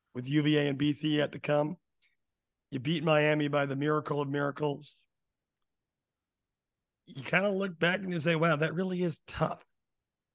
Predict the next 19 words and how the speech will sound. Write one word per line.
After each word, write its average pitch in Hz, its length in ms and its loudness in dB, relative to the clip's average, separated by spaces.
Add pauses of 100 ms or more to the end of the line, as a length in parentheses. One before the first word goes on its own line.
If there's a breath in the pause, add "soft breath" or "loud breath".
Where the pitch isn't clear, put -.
(440)
to 127 80 -10
lose 143 280 -2
to 151 80 -6
Bowling 143 380 0
Green." 127 260 -6 (1600)
Bowling 139 240 -2
Green 151 300 2
was 151 340 4
one 156 180 4
of 147 60 0
the 143 60 2
ones 143 320 -2
you 135 100 -4
had 135 200 -4
marked 135 260 0
in 139 80 -2
the 135 80 -2
win 120 240 -6
column. - 340 -12